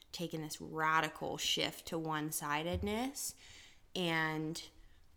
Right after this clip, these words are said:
what happens now is these people are speaking about patriarchy from a very, like, victimized place. And it's almost,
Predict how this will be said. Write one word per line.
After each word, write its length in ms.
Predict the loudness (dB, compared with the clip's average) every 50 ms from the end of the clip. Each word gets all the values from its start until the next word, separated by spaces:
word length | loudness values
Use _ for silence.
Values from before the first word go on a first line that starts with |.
| -6
what 200 | 0 2 2 2
happens 640 | 2 2 0 2 2 2 2 0 0 -2 -2 -2 -2
now 460 | -2 0 0 0 0 0 0 0 0 -2 -2
is 540 | -2 0 0 0 0 0 0 0 0 -2 -4 -10 -20 -20 -20 -20 -20 -14
these 600 | -10 -8 -4 -2 0 0 0 0 0 0 -2 -4 -6 -10 -20 -20 -20 _ _ -20 -20 -20 -20 -20 -20 -20 -20 -20 -20 -20 -20 -20 -20 -20 -20 -20 -20 -20 -20 _ -20 -20 -20 _ -20 _ _ _ _ -14 _
people 800 | -8 -4 0 0 0 2 2 2 2 2 4 4 4 4 4 4 2
are 160 | 2 0 2
speaking 640 | 2 2 2 2 2 2 0 0 2 2 2 2 4
about 360 | 4 4 4 4 2 2 -2
patriarchy 880 | -6 -4 -4 -2 -2 -2 -2 0 0 0 0 -2 -2 -4 -2 -2 -4 -6 -10 -16 -18 -18 -18 -10
from 240 | -4 0 2 4 4
a 40 | 4
very, 360 | 4 4 4 4 6 6 4
like, 180 | 2 0 -2 -4
victimized 1080 | -4 0 0 0 0 0 -2 0 2 4 4 6 6 6 6 4 2 0 -4 -6 -8
place. 680 | -6 -2 0 0 2 4 4 4 4 6 4 4 2 0 -4 -12 -18 -18 -8 -2
And 160 | 2 4 4
it's 240 | 4 4 2 -2 -2 2
almost, 680 | 4 6 6 8 8 6 6 6 4 4 4 2 0 -4